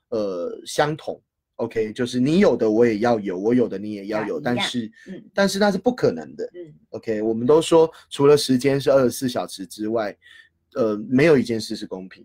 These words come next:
Speaker 1: 其实就算二十四小时，我觉得也不公平。像这次我去那个大陆群岛大会，哇，他们可以拼到晚上三四点欸，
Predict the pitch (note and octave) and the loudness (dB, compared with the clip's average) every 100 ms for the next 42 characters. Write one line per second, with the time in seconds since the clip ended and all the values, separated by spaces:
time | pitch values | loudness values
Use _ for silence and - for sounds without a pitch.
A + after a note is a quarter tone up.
0 | _ - E3+ G3 G3 F#3 F3+ D3 F3 D3 | _ -2 2 4 4 6 6 4 2 0
1 | G#2 B2+ D3 D#3+ G3+ D3 C#3+ B2+ B2+ A#2+ | 2 4 4 6 6 4 2 2 2 -2
2 | - _ _ _ G3 G3 G3+ E3+ B2 D#3+ | -12 _ _ _ 2 2 4 4 2 0
3 | D#3+ D3+ C#3 B2 _ E3 D#3+ D#3+ C3+ C3 | 2 4 2 0 _ 0 0 0 -4 -4
4 | G#2 C3 A#2+ A2 A#2+ - _ - G3+ G3 | -2 -2 -4 -4 -8 -8 _ 0 2 4
5 | G#3+ G#3+ E3 E3 F3 F#3 D#3 A2 D3+ D3+ | 2 2 0 -2 0 2 2 0 -2 -2
6 | D3+ D3+ D3+ - - - | -4 -4 -8 -8 -10 -12